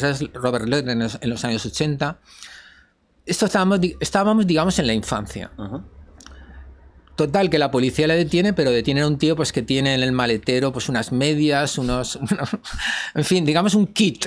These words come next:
Speaker 1: un kit apropiado de
Speaker 2: Sí.
Speaker 1: de asesino en serie. Pero sospecha que es un ladrón, ¿verdad? Porque tiene un poco los utensilios para robar. Entonces lo tienen en la comisaría y al final le dicen, "Bueno, ¿y usted quién es?". Y Ted Bundy no dice ni mu.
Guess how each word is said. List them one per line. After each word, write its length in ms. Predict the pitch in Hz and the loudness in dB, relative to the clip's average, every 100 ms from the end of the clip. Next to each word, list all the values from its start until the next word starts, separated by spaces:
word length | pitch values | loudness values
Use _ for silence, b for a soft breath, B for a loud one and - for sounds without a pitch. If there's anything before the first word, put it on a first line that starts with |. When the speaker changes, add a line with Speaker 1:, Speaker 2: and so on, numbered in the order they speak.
| - | -4
Speaker 1:
un 160 | 175 180 | 0 2
kit 200 | 202 190 | 2 2
apropiado 560 | 208 180 151 165 180 180 | 2 2 2 4 4 4
de 160 | 160 | 2
Speaker 2:
Sí. 120 | 107 - | 0 -2
Speaker 1:
de 100 | 170 | -2
asesino 320 | 156 143 170 | 0 0 0
en 60 | 151 | 0
serie. 380 | - 135 120 - _ _ _ B B B B B | 0 0 0 -2 _ _ _ B B B B B
Pero 240 | - 208 233 | 2 4 4
sospecha 480 | 160 - 151 139 175 | 0 0 -2 0 0
que 60 | |
es 80 | - | 0
un 100 | 147 | 2
ladrón, 380 | 107 101 98 101 - _ | 2 0 -2 -6 -14 _
¿verdad? 320 | - 104 117 | -10 -4 -2
Porque 160 | 131 110 | 0 -2
tiene 200 | 107 113 | 0 0
un 100 | 120 | 2
poco 220 | 123 117 | 0 0
los 160 | 131 123 | -2 -2
utensilios 540 | 113 104 101 120 123 | -4 -4 -2 0 0
para 220 | - 117 107 | -2 -4 -4
robar. 340 | 101 107 107 B B B | -2 -4 -4 B B B
Entonces 260 | 127 160 | -2 2
lo 100 | 160 | 2
tienen 260 | 139 147 165 | 2 0 2
en 60 | 165 | 2
la 80 | |
comisaría 520 | 160 170 170 180 185 196 | 2 2 2 2 2 4
y 60 | |
al 80 | 160 | 2
final 280 | - 143 151 | 0 0 2
le 60 | 156 | 0
dicen, 140 | 123 | 0
"Bueno, 180 | 151 160 | 0 0
¿y 40 | |
usted 220 | 123 - | 0 -2
quién 160 | 170 190 | 0 0
es?". 200 | 104 101 | -2 -6
Y 100 | - | -6
Ted 160 | 135 135 | -4 -2
Bundy 260 | 139 139 147 | -2 0 0
no 100 | 127 | 0
dice 220 | 127 143 | 0 -2
ni 80 | 117 | -2
mu. 220 | 107 101 | -2 -4